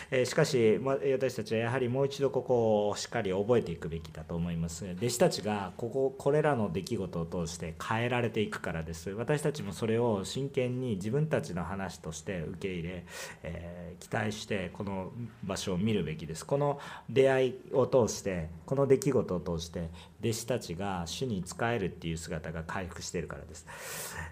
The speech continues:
イエス様はどういうふうに働きをされたでしょうか。イエス様はご自分お一人で、えー、む-、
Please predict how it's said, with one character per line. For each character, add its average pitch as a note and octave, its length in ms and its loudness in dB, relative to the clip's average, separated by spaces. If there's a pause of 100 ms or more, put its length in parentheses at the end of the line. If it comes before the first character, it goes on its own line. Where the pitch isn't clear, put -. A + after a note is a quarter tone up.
イ F#3 100 10
エ G#3+ 60 12
ス G#3+ 80 6
様 D3+ 220 8
は A2 380 6 (260)
ど E3 180 12
う A3 40 12
い G#3+ 80 10
う G3+ 40 10
ふ D#3 60 4
う B2+ 60 6
に G#2+ 140 4
働 A2 380 -2
き A2+ 80 -2
を G#2+ 80 2
さ G#2+ 120 -2
れ A2 160 2
た G#2+ 140 -4
で F#2 120 -4
し - 120 -10
ょ E2+ 80 -2
う D#2+ 40 -6
か。 F#2 280 -6
イ - 80 4
エ E3+ 40 6
ス E3+ 80 2
様 E3+ 160 6
は G#2+ 60 2
ご A#2 180 4
自 D3+ 180 2
分 F3 240 4
お B2 140 4
一 A#2+ 80 0
人 D3 260 6
で、 B2+ 420 6
え D#2+ 440 -2
ー、 F#2+ 60 -4
む-、 A2+ 160 -4